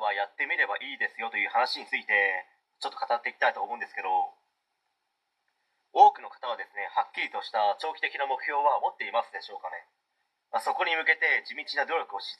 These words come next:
続けることはできていますでしょうかね。まあ、成功している方はですね、しっかりとした目標や計画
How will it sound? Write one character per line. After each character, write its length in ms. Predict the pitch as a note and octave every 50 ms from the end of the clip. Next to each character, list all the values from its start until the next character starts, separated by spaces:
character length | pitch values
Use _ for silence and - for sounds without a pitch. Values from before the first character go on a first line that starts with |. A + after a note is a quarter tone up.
| - C#3+
続 80 | C#3+
け 80 | D3 -
る 160 | D3 C#3+ -
こ 80 | - -
と 80 | G#2
は 80 | G2 F#2
で 80 | - D3+
き 60 | -
て 140 | - A2 G2+
い 40 | G2
ま 140 | - C#3 -
す 80 | -
で 80 | G2+ -
し 60 | -
ょ 40 | G#2
う 20 | -
か 80 | - -
ね。 80 | - - - _ _ _ _ _ _ _ _ _ _ _ _ _ _ _ _ -
ま 80 | -
あ、 0 |
成 240 | - - F#3 F#3 F#3
功 160 | - G3 F#3+
し 80 | F#3 -
て 40 | F#3
い 40 |
る 80 | F3+ -
方 160 | - - G3
は 80 | D#3+ -
で 80 | -
す 80 | - _
ね、 160 | - G2+ F#2+
し 160 | - - -
っ 20 | -
か 140 | - - B2
り 80 | -
と 80 | A2+ -
し 40 | -
た 40 |
目 160 | A#2 - - -
標 240 | - B2+ A#2+ A#2+
や 240 | A#2+ B2 A#2 A2 -
計 160 | - C3 C3
画 80 | - C3